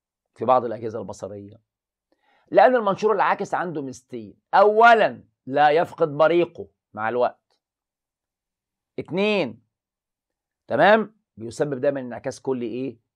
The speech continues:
داخلي، فلا يفقد طاقة. معدل كفاءته مية في المية،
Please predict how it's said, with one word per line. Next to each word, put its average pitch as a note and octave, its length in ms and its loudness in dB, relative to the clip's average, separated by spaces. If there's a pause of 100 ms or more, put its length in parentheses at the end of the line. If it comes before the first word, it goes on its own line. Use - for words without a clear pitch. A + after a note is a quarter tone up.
(120)
داخلي، C#3 580 -4
فلا C3 300 -2
يفقد C3+ 840 -4 (160)
طاقة. A#2 560 -6 (500)
معدل B2+ 680 -2
كفاءته - 460 -8
مية D#3 200 -10
في B2+ 140 -12
المية، G#2+ 400 -16